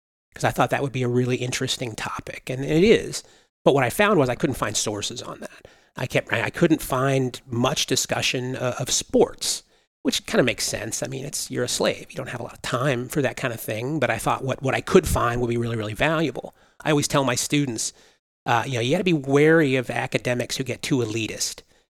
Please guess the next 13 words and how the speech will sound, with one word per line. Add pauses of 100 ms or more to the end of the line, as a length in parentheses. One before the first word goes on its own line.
(120)
You
know,
there's
always
that
tendency
in
academia,
like,
"Hey,
d-,
don't
study,